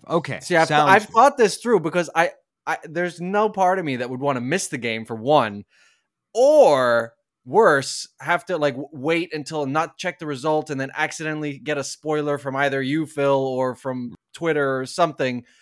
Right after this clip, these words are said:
Speaker 2: 'cause I'm not thinking about it, and get a spoiler and know what happens before I've seen the game. So no, I'm gonna be watching it early,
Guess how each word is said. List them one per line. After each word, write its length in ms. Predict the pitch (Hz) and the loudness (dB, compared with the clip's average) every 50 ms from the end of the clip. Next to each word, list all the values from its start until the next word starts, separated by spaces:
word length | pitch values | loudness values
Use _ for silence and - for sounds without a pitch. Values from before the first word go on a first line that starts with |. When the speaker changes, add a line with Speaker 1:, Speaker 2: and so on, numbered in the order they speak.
| _ _ - | _ _ -8
Speaker 2:
'cause 80 | 139 143 | -6 -4
I'm 80 | 139 143 | -2 -2
not 180 | 139 135 - | -2 -4 -4
thinking 260 | - 160 143 147 147 | -4 -6 -6 -6 -6
about 300 | 139 123 131 120 120 117 | -4 -2 0 0 2 0
it, 100 | 120 117 - | -2 -4 -8
and 120 | 123 120 117 | -8 -6 -4
get 100 | 139 123 | -4 -4
a 40 | 117 | -4
spoiler 560 | - - - - 180 185 180 175 156 147 139 | -6 -10 -8 -2 0 0 2 2 2 2 0
and 120 | 135 135 139 | 0 0 0
know 100 | 151 151 | 0 0
what 140 | 151 139 139 | 0 0 0
happens 300 | 135 131 131 139 123 110 | 0 -2 -2 -4 -8 -12
before 280 | 123 113 - 143 135 127 | -14 -14 -10 -8 -6 -6
I've 120 | 117 - | -6 -8
seen 260 | - - 131 120 117 | -12 -14 -14 -12 -12
the 60 | 113 | -12
game. 340 | 104 101 113 110 107 104 98 - _ _ _ _ | -10 -8 -8 -8 -8 -10 -12 -16 _ _ _ _
So 140 | - 123 120 | -12 -8 -4
no, 160 | 123 123 117 | -2 0 0
I'm 80 | 117 120 | -2 -2
gonna 100 | 123 117 | -4 -6
be 80 | 123 | -6
watching 380 | 120 127 135 139 135 - 135 131 | -2 -2 0 0 -2 -4 -8 -10
it 60 | - | -10
early, 300 | - 135 135 131 131 123 | -8 -8 -8 -6 -8 -10